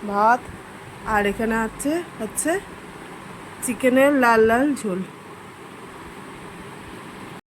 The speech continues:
তাহলে চলো খাওয়া দাওয়া কমপ্লিট করে নিই, খেয়ে দে আবার তারপর আসছি।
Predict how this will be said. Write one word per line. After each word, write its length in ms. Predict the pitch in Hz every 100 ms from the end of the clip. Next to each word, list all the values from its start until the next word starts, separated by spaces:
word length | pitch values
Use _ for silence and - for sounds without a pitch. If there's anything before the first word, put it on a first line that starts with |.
| _ -
তাহলে 200 | 240 247
চলো 340 | 285 269 302 320
খাওয়া 220 | 254 233
দাওয়া 200 | 247 240
কমপ্লিট 320 | 233 226 262 -
করে 180 | 277 285
নিই, 120 | 349 - - - - - - -
খেয়ে 180 | 240 214
দে 160 | 285 311
আবার 220 | 202 196 196
তারপর 200 | 190 262
আসছি। 360 | 196 - -